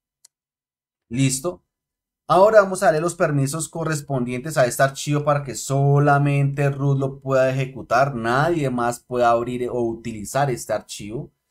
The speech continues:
Creamos el archivo swap o definimos el formato swap para ese archivo. ¿Listo?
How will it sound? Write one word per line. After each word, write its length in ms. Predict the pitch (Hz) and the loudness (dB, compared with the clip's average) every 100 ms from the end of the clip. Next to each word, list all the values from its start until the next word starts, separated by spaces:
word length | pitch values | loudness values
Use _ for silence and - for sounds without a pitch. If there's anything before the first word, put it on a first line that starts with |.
| _ _ _ _ _ - | _ _ _ _ _ -4
Creamos 380 | 160 165 208 | 0 2 0
el 60 | 208 | 2
archivo 400 | 180 143 151 156 | 0 0 -4 -4
swap 500 | 143 185 156 160 - _ _ | -2 0 0 0 -4 _ _
o 200 | 135 139 | 0 4
definimos 880 | 143 143 139 135 202 208 196 190 - | 4 4 0 -2 -2 -2 -4 -4 -10
el 220 | 139 139 | -6 -6
formato 580 | 139 127 123 135 135 160 | -4 -4 0 0 -2 -6
swap 360 | 147 156 151 143 | -8 -2 -2 0
para 160 | 147 | -2
ese 120 | 139 143 | 0 -2
archivo. 460 | 139 - 117 143 - _ _ _ _ _ _ _ _ _ _ _ _ _ _ _ _ _ _ _ _ _ - _ | -4 -6 -8 -8 -12 _ _ _ _ _ _ _ _ _ _ _ _ _ _ _ _ _ _ _ _ _ -20 _
¿Listo? 520 | - 123 - 202 202 | -12 -8 -6 -6 -8